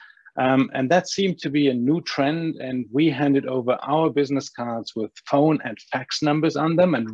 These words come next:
wrote manually the mobile numbers on them. I don't know if you remember that embarrassing time. So, um,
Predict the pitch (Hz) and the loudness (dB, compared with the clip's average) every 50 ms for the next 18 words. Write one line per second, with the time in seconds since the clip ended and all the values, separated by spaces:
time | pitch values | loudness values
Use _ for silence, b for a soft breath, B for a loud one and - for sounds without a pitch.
0 | 113 123 131 135 135 139 - 131 123 123 127 139 147 151 151 143 151 160 160 131 | 0 4 4 4 4 4 2 0 0 0 0 0 2 2 2 2 2 2 2 0
1 | 123 113 110 110 120 117 120 123 123 123 120 120 120 131 113 - 123 127 131 147 | -2 -4 -4 -6 -6 -6 -6 -6 -6 -6 -6 -4 -4 -4 -6 -6 -6 -6 -2 0
2 | 160 185 196 202 - B B B B B 120 117 127 127 127 131 123 - 131 120 | 2 2 2 0 -4 B B B B B -4 -2 0 0 0 -2 -2 -2 -2 -2
3 | 120 123 120 123 127 135 131 135 131 127 120 110 127 120 113 117 120 120 123 120 | -2 0 0 2 2 2 2 2 2 2 0 0 -2 -4 -4 -2 -2 -2 -2 -4
4 | - - 131 120 - 127 135 147 165 185 196 185 B B B B B B B B | -6 -8 -8 -8 -6 -4 -4 -2 -2 -2 -4 -8 B B B B B B B B
5 | B B B - - 160 151 151 151 147 151 147 143 143 147 147 143 - | B B B -4 0 2 4 4 4 4 2 2 2 0 -2 -4 -6 -10